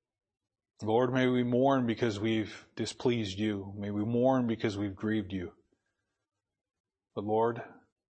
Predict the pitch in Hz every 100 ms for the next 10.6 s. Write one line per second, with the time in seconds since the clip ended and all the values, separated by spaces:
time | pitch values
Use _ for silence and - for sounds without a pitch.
0 | _ _ _ 127 120 123 127 - 120 135
1 | 113 107 98 120 120 107 95 - - _
2 | _ _ _ _ _ _ _ _ - 127
3 | 151 147 123 113 110 107 - 110 110 104
4 | 90 - - - _ _ _ _ _ _
5 | _ _ _ _ _ _ _ _ _ _
6 | _ 107 107 117 110 - 131 131 123 107
7 | 117 123 120 - _ _ _ _ _ 104
8 | - 101 - 120 117 110 110 113 - _
9 | _ _ _ _ _ - 101 101 107 127
10 | 131 123 104 92 -